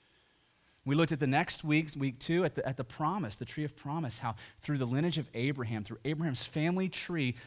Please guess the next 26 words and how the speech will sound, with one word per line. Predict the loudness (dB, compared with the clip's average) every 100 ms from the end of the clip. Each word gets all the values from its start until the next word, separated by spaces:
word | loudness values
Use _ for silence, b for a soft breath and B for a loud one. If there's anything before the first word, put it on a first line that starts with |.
| B
God | 2 2 0
promised | 2 2 2 0
to | -2
bless | -4 0 2 4 6 6 6 B B B
and | 0 0
restore | 2 2 4 4 2 2 4 4 4 2 B B B 4
all | 8 10 8
other | 6 2 2 0
family | 0 0 2 0
trees. | -2 -4 -4 -6 -6 -4 -4 -6 b b b b b b
And | -2
God | -2
said, | 0 0
"Listen, | 0 0 0
I'm | 2
gonna | 2
make | 0 -4
a |
promise | -6 0 0 0 -4
to | -4
fix | -2 0 0 -2
this | -4 -4 -2 -4 -8 B B B B _
that | -8
you | -4
have | -4 -4
broken." | -4 -6 -8 -14